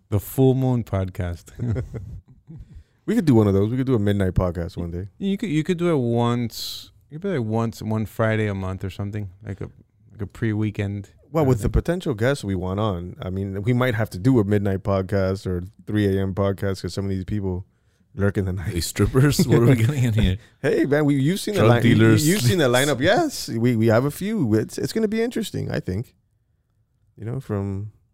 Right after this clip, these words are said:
Speaker 3: Drug dealers, strippers.
Speaker 2: Hey,
Speaker 1: Yeah, just
Speaker 2: hey.
Speaker 1: guys who people went to high school with, in other
Speaker 2: Eh,
Speaker 1: words.
Speaker 2: yeah.
Speaker 1: <laughs>
Speaker 2: <laughs> Just
Speaker 3: Shady cops.
Speaker 2: <laughs> picking off from our senior class picture.
Speaker 1: Exactly.
Speaker 2: Hey, everyone has a voice, man. Everyone deserves to be heard,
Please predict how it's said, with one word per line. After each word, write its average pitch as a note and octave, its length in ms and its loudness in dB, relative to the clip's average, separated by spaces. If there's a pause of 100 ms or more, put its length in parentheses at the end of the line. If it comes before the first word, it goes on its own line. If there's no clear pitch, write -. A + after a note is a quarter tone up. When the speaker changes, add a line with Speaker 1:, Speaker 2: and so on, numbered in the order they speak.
(380)
Speaker 3:
Drug F2 220 -4
dealers, E2+ 400 -2
strippers. - 1120 -6 (280)
Speaker 2:
Hey, E2+ 360 -4
Speaker 1:
Yeah, D3 100 -10
just A2 160 -2
Speaker 2:
hey. - 40 -4
Speaker 1:
guys B2 220 4
who A#2 100 0
people B2 320 0
went A#2 140 2
to A2+ 80 0
high A2+ 100 4
school F#2+ 240 -4
with, E2 220 -12
in F#2+ 80 -6
other G2 100 0
Speaker 2:
Eh, G2 80 2
Speaker 1:
words. F#2+ 240 -2
Speaker 2:
yeah. G2+ 240 2 (320)
Speaker 1:
<laughs> - 400 -2
Speaker 2:
<laughs> - 300 -4
Just - 280 0
Speaker 3:
Shady F2+ 300 0
cops. F#2+ 540 4
Speaker 2:
<laughs> - 80 6
picking B2 260 -2
off A#2+ 140 2
from A#2+ 120 0
our G#2 120 2
senior A2 240 2
class G2+ 240 2
picture. G2 420 -2 (220)
Speaker 1:
Exactly. D3 640 -2 (120)
Speaker 2:
Hey, B2+ 220 0
everyone E3+ 300 -2
has F#3+ 120 -4
a F#3 60 -4
voice, F3 360 -4
man. A#2 240 -6
Everyone D3 240 -6
deserves G2+ 320 0
to - 60 -20
be F2+ 120 -6
heard, F#2+ 300 -4